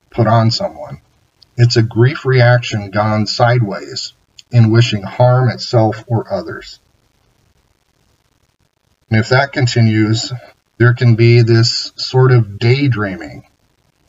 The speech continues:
a preoccupation with the good old days. Back there in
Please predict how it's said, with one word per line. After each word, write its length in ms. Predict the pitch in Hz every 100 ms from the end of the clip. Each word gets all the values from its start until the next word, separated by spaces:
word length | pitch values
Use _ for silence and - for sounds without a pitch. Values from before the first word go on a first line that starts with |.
| _
a 100 | 123
preoccupation 1200 | 120 - 127 127 127 - 120 131 127 - 113 110 -
with 340 | 120 117 120 _ -
the 100 | 135
good 280 | 127 110 160
old 300 | 117 101 -
days. 520 | - - - - - - _ _ _ _ _ _ _ _
Back 340 | 113 139 185
there 420 | - 127 143 151 151
in 340 | 131 143 143